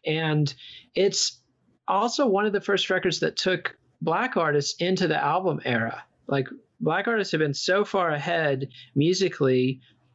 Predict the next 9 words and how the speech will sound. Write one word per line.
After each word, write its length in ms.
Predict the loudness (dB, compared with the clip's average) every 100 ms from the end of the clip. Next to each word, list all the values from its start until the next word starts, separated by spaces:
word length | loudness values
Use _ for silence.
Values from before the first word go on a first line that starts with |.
| _ -20 -20 _ _ _ _ _ -4
up 260 | 0 0 0
until 300 | 0 0 0
the 120 | 0
album 400 | 0 0 0 0
era 460 | 0 0 0 -4 -8 _ -2
for 120 | 0
various 500 | 2 2 2 0 0
reasons. 600 | 2 2 2 -2 -4 -8 -12 -18 -6
And, 480 | -4 -2 0 0